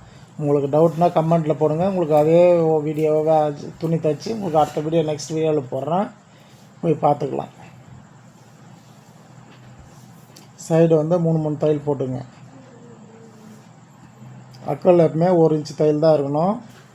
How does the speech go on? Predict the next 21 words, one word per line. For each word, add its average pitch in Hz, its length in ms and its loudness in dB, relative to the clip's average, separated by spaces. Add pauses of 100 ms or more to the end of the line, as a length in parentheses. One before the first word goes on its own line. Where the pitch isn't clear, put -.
(680)
அப்புறமா 147 400 -2
அடுத்த 165 320 0
தையல் 190 240 2
போடுறது 175 260 2
அப்படி 165 100 0
அப்படியே 175 240 0
தச்சுன்னு 165 380 -2
போயிடலாம். 151 280 0
ஒரு 147 120 -2
பாயிண்ட் 156 300 0
டே 165 140 2
வச்சு 175 400 0
ஒரு 156 200 0
நூல் 151 320 -4
துவச்சு 151 460 -2
டென்ஷன் 160 380 -4
மாய 151 220 0
வச்சு 147 280 -6
தச்சுன்னு 143 320 -8
போயினே 147 220 -2
இருக்கலாம். 143 460 -4